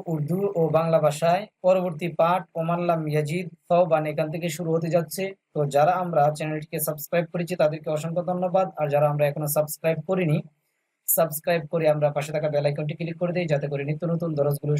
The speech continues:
সকলের পূর্বে পেতে পারি এবং বিশেষ করে এই দরসগুলো আমরা শেয়ার করার জন্য চেষ্টা করব, যাতে করে অন্যান্য তালেব ইলম ভাই বোন যারা আছে তারা যেন কিছুটা উপকৃত হতে পারে। তো শুরু করা যাক। বিসমিল্লাহির রহমানির রহিম। ওয়ামান লাম ইয়াজিদ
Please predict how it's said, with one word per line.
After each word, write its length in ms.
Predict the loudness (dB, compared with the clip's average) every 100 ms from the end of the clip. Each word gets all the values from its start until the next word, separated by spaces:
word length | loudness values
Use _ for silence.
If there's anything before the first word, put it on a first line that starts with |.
| -2
সকলের 280 | 0 0 0
পূর্বে 260 | -2 0 0 -4 _ _ _ _
পেতে 180 | -2 2
পারি 160 | 2 2 -2
এবং 160 | 0 0 -2 -6
বিশেষ 220 | -6 -6 -4
করে 140 | -4 -2
এই 60 | 0
দরসগুলো 340 | 0 0 0 0
আমরা 140 | 2 0 0
শেয়ার 160 | 0 2
করার 180 | 0 0
জন্য 120 | -2 -6
চেষ্টা 200 | -4 -2 0
করব, 140 | 4 4 2
যাতে 140 | -2 0
করে 120 | 0
অন্যান্য 280 | 0 -2 -4 0
তালেব 220 | 2 2 2
ইলম 140 | 2 4
ভাই 120 | 2
বোন 120 | 2 2
যারা 140 | 2 2
আছে 120 | 0
তারা 120 | 0 0
যেন 100 | 0 -8
কিছুটা 300 | -8 -2 0 0 -4 _ _ _ -4
উপকৃত 360 | 0 0 2 2
হতে 160 | 2 0 -2
পারে। 160 | -4 -4 _ _ _ _ _ _
তো 40 | 0 2
শুরু 160 | 4 4
করা 140 | 4 6
যাক। 140 | 4 4
বিসমিল্লাহির 640 | -4 -6 -2 4 4 4 2
রহমানির 460 | 2 2 0 0 2
রহিম। 340 | 0 0 -4 -4 -10 _ _ _ _ _ _ _ _ _ _ _ _
ওয়ামান 400 | 2 4 2 0 2 4
লাম 180 | 4 2 -10 -2
ইয়াজিদ 380 | -2 0 -6